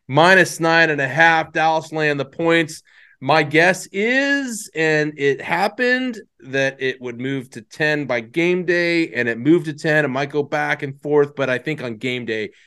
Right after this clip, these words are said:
it, heck, if it, it could move even to, uh, ten and a half or eleven. I wouldn't be surprised as the money starts pouring in on Dallas. Let's talk about the spread, though. Dallas looked great last week, destroying the Vikings. Their defense seems like it's clicking.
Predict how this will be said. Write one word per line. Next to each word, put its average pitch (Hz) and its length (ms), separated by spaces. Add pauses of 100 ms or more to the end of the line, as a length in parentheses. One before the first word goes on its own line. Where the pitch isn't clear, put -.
it, - 140 (120)
heck, 139 300
if - 140
it, 123 100
it 139 140
could 160 160
move 131 240
even 113 220
to, 104 260
uh, 101 80
ten 113 180
and 107 80
a 101 60
half 101 200
or 98 60
eleven. 90 380
I 95 80
wouldn't 107 260
be 95 80
surprised 87 600 (160)
as 107 140
the 107 100
money 98 160
starts 92 260
pouring 95 300
in 90 100
on 87 140
Dallas. 82 400 (260)
Let's 135 140
talk 131 220
about 117 180
the - 80
spread, 98 320
though. 85 100
Dallas 127 460
looked 110 220
great 117 440
last 87 320
week, 87 160
destroying 107 640
the 98 60
Vikings. 87 580 (280)
Their 120 120
defense 127 720
seems 131 300
like 117 140
it's - 120
clicking. 156 640